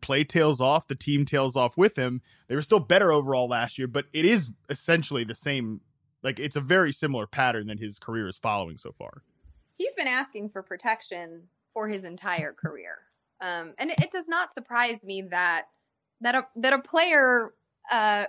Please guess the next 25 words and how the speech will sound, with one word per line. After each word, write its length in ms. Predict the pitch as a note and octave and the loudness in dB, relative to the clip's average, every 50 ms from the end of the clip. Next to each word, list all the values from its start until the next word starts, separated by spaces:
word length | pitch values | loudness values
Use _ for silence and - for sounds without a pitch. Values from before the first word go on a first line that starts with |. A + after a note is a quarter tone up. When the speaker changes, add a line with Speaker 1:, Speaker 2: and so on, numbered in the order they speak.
| - - | -6 -4
Speaker 2:
who 120 | D4 C#4 | -2 2
ha-, 360 | C#4 B3+ A#3+ A3+ - E3 G3 A3+ A3 | 4 4 4 4 2 -2 -6 -2 0
that 120 | C4+ C4+ | 2 2
a 60 | C4+ | 2
player 340 | C4 D4 E4 D#4 D#4 D4 D#4+ D4 | 2 4 2 4 4 4 4 4
ha-, 280 | C#4 B3+ - - D3+ - - G3+ G3 | 2 0 0 0 -4 -4 -4 -2 0
of 200 | B3+ A#3 G#3+ G3+ | 0 0 2 0
this 180 | B3+ D4+ - | 0 0 0
stature 440 | - - A3+ G#3+ G#3+ G#3+ - G#3+ G#3 | 0 2 2 2 2 2 -2 -4 -2
has 200 | G#3+ G#3+ G#3+ G#3 | 0 0 0 0
a 60 | A3 | 0
bit 140 | F#3+ A3 G#3+ | -2 -2 -2
of 100 | G#3 F#3 | -2 -4
a 20 | G3 | -6
chip 340 | - - A3 G3+ G3+ - _ _ _ | -6 -6 -6 -6 -6 -8 _ _ _
on 220 | - F#3+ F3+ F3+ G3+ | -4 -2 -2 -2 -6
his 120 | F3 E3+ | -10 -12
shoulder, 440 | - - C3 A2 - E2+ D#2+ - _ _ _ | -10 -10 -10 -8 -8 -10 -12 -12 _ _ _
right? 240 | G#3+ G#3+ A3+ A#3+ - | 2 2 2 2 -2
Like, 180 | G3+ G#3+ G#3 - | -4 -6 -6 -8
requires 640 | - G#3+ G#3 - - A#3 A3+ A3+ A3 A3+ A#3 B3 A#3+ - _ _ _ _ _ _ _ _ _ | -10 -12 -12 -4 0 2 2 2 4 2 0 0 -2 -8 _ _ _ _ _ _ _ _ _
maybe 320 | - A#3+ A#3 A3+ A#3 A3+ - A#3 | -2 0 0 0 0 -2 0 0
a 60 | A#3 | 0
different 500 | G#3+ - A3 A3 - A3 G#3 G#3+ G#3 - | 2 0 -2 -4 -2 -4 -4 -4 -6 -8
set 460 | - - A#3+ G#3 F3+ - - - - | -2 0 2 2 2 0 -2 -10 -18